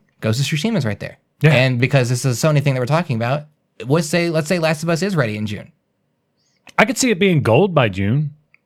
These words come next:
Speaker 1: I could,
Speaker 2: Absolutely.
Speaker 1: I can see it being gold on time.
Speaker 2: And, uh,
Speaker 1: And
Speaker 2: yeah,
Speaker 1: they
Speaker 2: I could
Speaker 1: just
Speaker 2: see
Speaker 1: sit
Speaker 2: it
Speaker 1: on
Speaker 2: being
Speaker 1: it,
Speaker 2: gold
Speaker 1: right?
Speaker 2: here in the next few weeks.
Speaker 1: They have, they have their print disc ready to go, but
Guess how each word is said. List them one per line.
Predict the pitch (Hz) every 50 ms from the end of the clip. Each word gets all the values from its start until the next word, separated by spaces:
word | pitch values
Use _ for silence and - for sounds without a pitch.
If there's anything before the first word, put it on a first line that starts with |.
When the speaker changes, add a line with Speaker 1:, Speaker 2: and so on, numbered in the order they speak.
| _ _ - -
Speaker 1:
I | 123 147
could, | 180
Speaker 2:
Absolutely. | 240 - 143 147 180 175 131 104 95
Speaker 1:
I | - 175
can | 196 277
see | 220 226 190
it | 160
being | 147 151 139 127 117
gold | 110 113 120 139 151 156 147 139 - - -
on | - 135 151 160 147
time. | 151 156 151 147
Speaker 2:
And, | 147 151 156 156 151
uh, | 147
Speaker 1:
And | 143 156 151 147
Speaker 2:
yeah, | 160
Speaker 1:
they | 147
Speaker 2:
I | 143
could | 147
Speaker 1:
just | 147 147 147
Speaker 2:
see | - 175
Speaker 1:
sit | 160
Speaker 2:
it | 147
Speaker 1:
on | 156
Speaker 2:
being | 151 143 131
Speaker 1:
it, | 123
Speaker 2:
gold | 135 135 127
Speaker 1:
right? | 131 143
Speaker 2:
here | 117 127
in | 123
the | 120 113
next | 113 110 - -
few | - 113 101
weeks. | 104 104 95 101 - -
Speaker 1:
They | 123 123 120
have, | 131 147 151 135
they | 139 127
have | 139 147 151 139
their | 147 139
print | 143 - - 156 156 127
disc | 110 113 123 - -
ready | 113 104 107 110
to | 120
go, | 113 107 95 113 120
but | 110 107 101 110